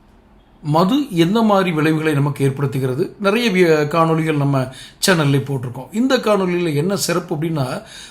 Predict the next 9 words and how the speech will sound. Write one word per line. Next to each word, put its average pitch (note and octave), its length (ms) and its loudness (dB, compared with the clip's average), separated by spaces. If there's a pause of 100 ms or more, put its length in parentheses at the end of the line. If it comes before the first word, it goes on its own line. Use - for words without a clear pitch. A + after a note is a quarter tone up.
(220)
மதுவுக்கென்று A3+ 640 0
சில F3 420 0
குறிப்பிட்ட G#3+ 460 -2
மது F3 240 0
அருந்துபவர்கள் F#3+ 760 0
ஒரு F#3 80 -2
சிறு, C4 360 -6
ஒரு G3 220 -2
குறிப்பிட்ட, G#3 720 -2